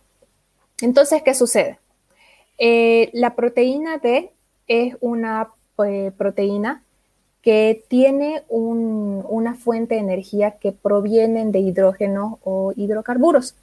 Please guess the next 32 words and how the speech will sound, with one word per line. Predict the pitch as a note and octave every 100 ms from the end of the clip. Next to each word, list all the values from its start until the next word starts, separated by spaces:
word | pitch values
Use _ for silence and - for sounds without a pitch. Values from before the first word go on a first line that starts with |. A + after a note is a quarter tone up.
| _ _ _ _ _ _ _ _ _ _ -
Va, | G3 - F#3+
perdón, | G#3+ G#3+ F#3
eh, | G3 G3+
carbohidratos, | F#3+ G3+ G#3 A3 A#3 A3+ - _ _ _ -
de | G3+
hidrógenos | G#3+ A3+ A#3 A3+ B3
o | G3
carbohidratos. | G3 G3 G#3 A#3 A3 F3 - _ _ _ _
Entonces, | - B3+ C#4 C#4
lo | C4
que | B3
sucede | B3+ B3+ C4 B3+
es | C4
que | B3+ A3 G3
de | G#3+ G#3+ A3+
ellas | A3+ A#3 C4 -
extrae | G#3 - - A#3 A3+ A#3+
todos | B3 G#3+ G#3+
los | A3 G#3+
electrones | F#3+ F#3 F#3 F#3+ G3+ -
y |
protones | F#3+ F3+ - F#3 F#3+ F#3+
que | -
necesita. | F3+ F#3+ F#3+ - A#3+ G#3 - _ _ _ _ _ _
Entonces, | C#4+ D#4+ D4+
cuando | C#4 C4
la | B3+
proteína | B3 B3 C4 C#4+ E4+ E4+
D | D#4 C4 C#4 _ _
está | G#3+ A3 _ - A3 B3 -
fabricando, | G3+ G3 F#3+ G3 G3
funcionando, | F#3+ F#3+ F#3+ G3 F#3 F#3+ G3 A#3+